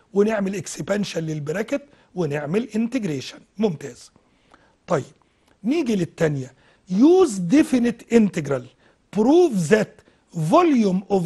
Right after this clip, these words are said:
the cone one over three pi r square في الهايت. يعني يا ولاد لو قال لك اثبت الفوليوم بتاع الكون،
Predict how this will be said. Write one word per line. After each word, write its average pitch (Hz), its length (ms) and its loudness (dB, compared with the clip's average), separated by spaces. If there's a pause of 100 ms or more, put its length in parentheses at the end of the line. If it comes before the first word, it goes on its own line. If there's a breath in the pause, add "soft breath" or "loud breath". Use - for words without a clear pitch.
(140)
the 226 80 0 (140)
cone 269 380 4 (440)
one 247 240 6 (120)
over 220 160 2 (120)
three 247 300 -2
pi 220 100 4 (120)
r 214 160 2
square 202 280 2
في 202 120 -8
الهايت. 143 380 -4 (460 soft breath)
يعني 208 320 -2
يا 240 80 0
ولاد 240 480 4
لو 220 180 0
قال 240 320 -2
لك 233 160 -2 (460 soft breath)
اثبت 185 540 0 (560)
الفوليوم 247 640 2
بتاع 247 240 0
الكون، 262 480 -2